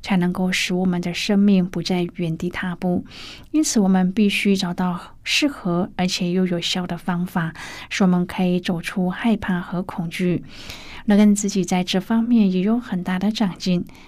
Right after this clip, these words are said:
不过仍然有一些恐惧的事物是自己还无法克服的，我们可以借着主耶稣基督的应许，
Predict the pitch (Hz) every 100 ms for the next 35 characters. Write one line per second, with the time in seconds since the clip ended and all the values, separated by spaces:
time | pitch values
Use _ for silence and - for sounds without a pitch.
0 | - 180 190 185 190 190 180 175 175 175
1 | 180 - 190 190 185 175 196 196 185 -
2 | 254 233 226 208 214 - 196 196 277 277
3 | 180 - - 170 170 185 185 180 185 -
4 | 170 - 165 180 190 - - - - -
5 | 190 185 185 - 196 180 202 196 202 214
6 | - 185 175 180 196 190 190 190 196 196
7 | 196 185 185 277 269 - 185 180